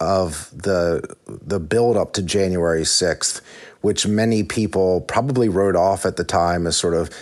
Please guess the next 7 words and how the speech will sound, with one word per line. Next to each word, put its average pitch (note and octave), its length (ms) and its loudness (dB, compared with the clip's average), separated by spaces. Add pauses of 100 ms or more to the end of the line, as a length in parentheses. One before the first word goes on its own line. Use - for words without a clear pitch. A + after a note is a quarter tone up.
(240)
delusional F#2+ 720 0
or F2 300 2
fanciful F2+ 640 0
thinking F2 580 0
among, E2+ 580 -2 (480)
um, E2 300 -2
conspiracy-minded, F2 1800 0